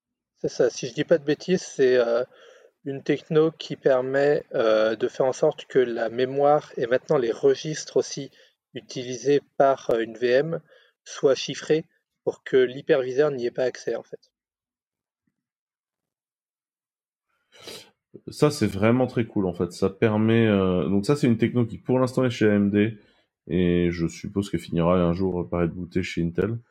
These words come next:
Speaker 2: mais qui permet vraiment d'aller faire de la sécu, euh, de chiffrement, euh,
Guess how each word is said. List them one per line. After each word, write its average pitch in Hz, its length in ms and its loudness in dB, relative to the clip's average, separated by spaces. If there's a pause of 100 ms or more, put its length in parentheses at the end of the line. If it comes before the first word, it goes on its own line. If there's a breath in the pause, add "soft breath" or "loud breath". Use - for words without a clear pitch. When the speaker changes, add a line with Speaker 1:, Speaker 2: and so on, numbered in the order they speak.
(380)
Speaker 2:
mais 92 80 -2
qui - 140 -14
permet 101 300 4
vraiment 107 440 2
d'aller 92 220 4
faire 104 180 2
de 92 80 0
la 87 60 2
sécu, 98 500 -2
euh, 80 480 0 (480)
de 90 120 0
chiffrement, 101 880 2
euh, - 40 -2